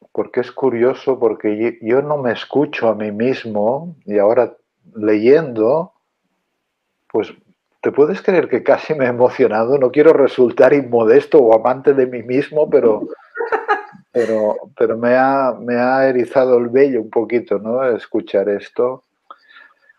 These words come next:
Speaker 1: Y respecto a la salud mental, yo, yo creo que es una pregunta que no deberíamos de hacernos.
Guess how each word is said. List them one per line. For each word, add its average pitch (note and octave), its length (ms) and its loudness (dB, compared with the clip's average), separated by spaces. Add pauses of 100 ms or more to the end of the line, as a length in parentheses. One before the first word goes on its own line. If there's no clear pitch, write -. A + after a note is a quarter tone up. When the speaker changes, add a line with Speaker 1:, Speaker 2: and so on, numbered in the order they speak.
Speaker 1:
Y A#2+ 80 -4
respecto B2+ 540 2
a - 20 8
la C3+ 140 6
salud C#3+ 320 2
mental, D3 720 2 (1400)
yo, C#3 220 -2
yo C#3+ 160 2
creo D#3+ 240 0
que D#3+ 60 0
es - 100 -6
una C3+ 160 4
pregunta C3 540 0
que A#2+ 100 0
no C3 160 2
deberíamos A#2 640 2
de G2+ 120 2
hacernos. F2+ 920 -6